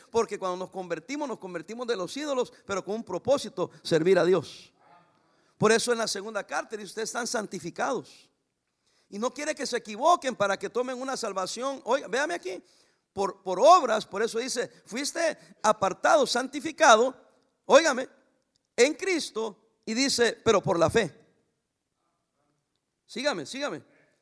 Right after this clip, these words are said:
No he entrado al tema todavía, estamos dando por pasos. Eh, Dios hace efectivo su propósito en nuestras vidas, pero comienza una gran batalla. ¿Cuál es la batalla?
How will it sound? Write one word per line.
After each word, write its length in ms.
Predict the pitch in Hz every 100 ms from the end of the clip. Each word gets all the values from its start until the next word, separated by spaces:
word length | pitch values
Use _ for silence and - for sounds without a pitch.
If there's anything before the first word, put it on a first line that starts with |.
| _ _
No 100 | 147
he 20 |
entrado 300 | 226 247 262
al 100 | 220
tema 260 | 240 240 196
todavía, 340 | 160 160 247
estamos 340 | 220 - 196 180 -
dando 320 | 160 165 175
por 160 | 196
pasos. 480 | 196 269 - _ _ _ _ _ _ _ _ _ _ _ _ _ -
Eh, 440 | 240 233 233 214 - _ _ _ _ _ _ _ _ _
Dios 440 | 151 220 320 -
hace 320 | 320 285 - 233
efectivo 760 | 226 185 _ 294 277 180 190 _ _ _ _ _
su 200 | - 185
propósito 760 | 190 180 254 294 - 160 160 - _ _ _ _ _ _ _ _ _ _ _ _
en 120 | 185
nuestras 320 | 190 - 170
vidas, 560 | 165 269 95 - - - _ _ _ _ _
pero 260 | - 220 202
comienza 760 | 196 180 214 294 294 262 240 208
una 220 | 247 226
gran 280 | 220 233 196
batalla. 480 | 170 208 190 135 - _ _ _ _ _ _ _ _ -
¿Cuál 160 | 247
es 40 | 262
la 100 | 226
batalla? 460 | 208 240 202 165